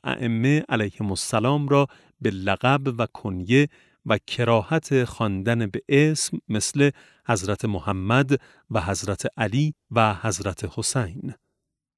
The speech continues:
چهل و هشت، باید مردم را به اسامی و یا القاب خواند. خواندن به نام فامیل که امروزه علامت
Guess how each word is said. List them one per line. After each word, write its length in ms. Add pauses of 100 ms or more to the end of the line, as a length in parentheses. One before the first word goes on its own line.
(100)
چهل 280
و 60
هشت، 560 (680)
باید 380
مردم 460
را 200
به 220
اسامی 760
و 160
یا 140 (100)
القاب 520
خواند. 480 (540)
خواندن 640 (160)
به 80
نام 380
فامیل 520
که 180
امروزه 440 (360)
علامت 460